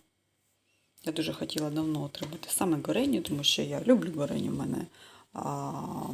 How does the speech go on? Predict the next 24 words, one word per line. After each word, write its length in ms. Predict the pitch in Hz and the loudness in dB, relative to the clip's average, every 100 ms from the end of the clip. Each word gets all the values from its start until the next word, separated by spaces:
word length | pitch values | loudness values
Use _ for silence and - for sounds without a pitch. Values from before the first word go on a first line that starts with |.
| - | -6
поверхня 540 | 147 170 294 - 240 | -2 0 0 2 2
горення, 520 | 233 220 214 208 196 | 4 2 2 4 4
у 40 | 170 | 4
нас, 600 | 151 143 151 - - - - - - - - | 2 0 2 4 4 4 -2 -4 -6 -8 -14
а, 160 | 190 - 302 - 160 160 147 156 151 | -8 2 2 2 -4 -4 -4 -4 -2
духовка 520 | 151 - 294 269 - | -4 2 4 4 2
також 380 | 247 220 214 214 | 0 2 0 0
цієї 380 | - 202 196 185 | 0 0 0 0
ф-, 520 | 185 - - 175 - 165 170 165 165 170 - | -2 -8 -8 -10 -6 -4 0 0 0 -2 -2
фірми, 360 | 185 165 160 | 0 2 2
у 160 | 156 156 | 0 -2
нас 260 | 156 147 - | 0 0 0
пилосмок 880 | - 165 180 226 - 277 277 277 | 0 0 0 -2 4 6 8 6
також 460 | - 262 - 226 220 | 2 -8 0 0 2
цієї 300 | - 208 190 | 0 -2 -4
фірми. 560 | - - 190 190 170 | -6 -8 -6 -2 -2
Я 280 | 160 190 262 | -2 0 0
знаю, 340 | 208 196 208 170 | 0 -2 -2 0
що 160 | - | 0
горення 380 | 151 196 240 165 - _ - - - - | -2 0 2 2 -2 _ -20 -20 -18 -8
зазвичай 760 | 151 147 143 - - 196 233 - - - - | -6 -4 -2 0 2 0 -2 -6 -18 -20 -6
робить 400 | 160 175 160 - | -2 0 -2 0
якісні 460 | 151 147 - 156 156 | -2 0 0 2 0
речі. 460 | 143 139 - 190 | 0 2 2 0